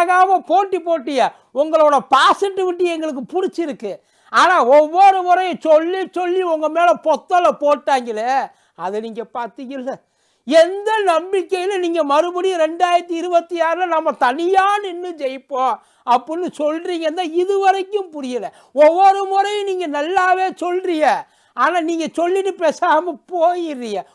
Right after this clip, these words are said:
உங்களுக்கு இருக்கிற மனதைரியம் எங்களுக்கு இல்லையா? ஏன்னா, ரெண்டாயிரத்தி இருபத்தி ஆறு உங்களுக்கு கல்யாண ஊர்வலம் நடக்கும்னு நினைச்சுக்கிட்டு இருக்கீங்க. ஆனா, அது உங்களுக்கு கல்யாண ஊர்வலம் இல்ல,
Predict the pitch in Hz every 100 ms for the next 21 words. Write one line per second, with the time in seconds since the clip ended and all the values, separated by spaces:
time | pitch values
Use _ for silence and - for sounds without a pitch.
0 | _ 226 226 233 247 233 262 262 302 196
1 | 175 180 175 180 190 156 139 151 156 170
2 | 185 190 202 220 _ _ 233 269 262 277
3 | 302 180 _ _ 185 254 311 339 339 330
4 | 330 330 330 262 254 285 285 - 247 196
5 | 208 233 180 190 269 302 - _ _ _
6 | - 277 294 277 240 - 262 302 330 330
7 | 349 349 320 320 311 311 294 294 285 311
8 | 359 311 302 311 277 277 247 262 - _
9 | _ _ - 214 285 320 294 285 269 262
10 | 220 - 277 285 330 320 330 339 339 294
11 | 294 285 285 240 262 262 294 220